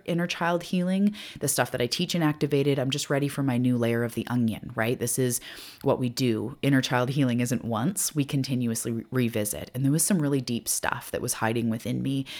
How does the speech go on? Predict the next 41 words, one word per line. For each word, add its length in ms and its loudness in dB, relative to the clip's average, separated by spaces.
that 120 2
was 140 -2
keeping 440 2
me 340 0
sick. 440 -4
And 460 -2
simultaneous 720 2
to 100 -4
this, 240 0
I'm 120 0
on 120 2
a 40 -2
healing 420 -2
journey 380 -2
of 260 -6
my 140 -4
body 420 -6
that 100 -8
I've 140 -6
been 140 -2
talking 360 -4
about. 360 -6
I've 120 -4
been 140 4
in 100 6
chronic 380 0
pain 400 4
since 240 -2
I 100 -4
was 200 -4
twelve. 560 -2
It's 180 -2
been 220 2
unexplained. 840 0
It's 140 -2
been 200 2
misdiagnosed. 1040 0
It's 220 -2
been 260 2
a 100 -8
mystery. 760 -4